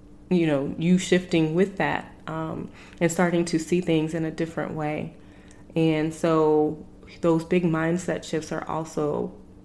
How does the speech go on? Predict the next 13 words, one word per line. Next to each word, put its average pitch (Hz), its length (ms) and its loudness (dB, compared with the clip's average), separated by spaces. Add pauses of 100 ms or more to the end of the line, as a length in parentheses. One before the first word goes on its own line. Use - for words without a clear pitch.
(200)
um, 160 360 -6
a, - 340 -10
a 160 40 -6
part 160 420 -6
of 156 100 -6
a 156 60 -2
leap. 156 340 -4 (640)
And 190 160 10
the 175 60 6
third 240 380 4
one 165 340 2
is 151 280 0
priorities. 185 840 2